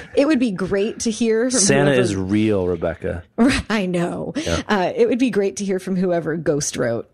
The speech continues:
Speaker 2: this
Speaker 1: Yeah.
Speaker 2: book. Um, presumably it was not Will Ferrell, but, uh, I would guess from the voice. I've read little excerpts of this online 'cause I was, uh, I was curious, and I would guess some of the writers from, uh, the Anchorman movies were involved in the crafting of the Ron Burgundy voice,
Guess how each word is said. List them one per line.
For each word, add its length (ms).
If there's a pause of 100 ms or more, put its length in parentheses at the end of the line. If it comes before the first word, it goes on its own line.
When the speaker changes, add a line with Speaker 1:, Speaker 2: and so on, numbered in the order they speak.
(160)
Speaker 2:
this 220
Speaker 1:
Yeah. 120
Speaker 2:
book. 340
Um, 180
presumably 640
it 80
was 180
not 300
Will 140
Ferrell, 400
but, 280
uh, 300
I 140
would 160
guess 480
from 240
the 100
voice. 460
I've 160
read 160
little 180
excerpts 500
of 140
this 220
online 420
'cause 140
I 80
was, 340 (220)
uh, 160
I 40
was 140
curious, 480
and 100
I 140
would 160
guess 400 (140)
some 180
of 80
the 100
writers 560
from, 300 (320)
uh, 220
the 140
Anchorman 760
movies 680
were 180
involved 520
in 200
the 80
crafting 680
of 120
the 60
Ron 260
Burgundy 420
voice, 540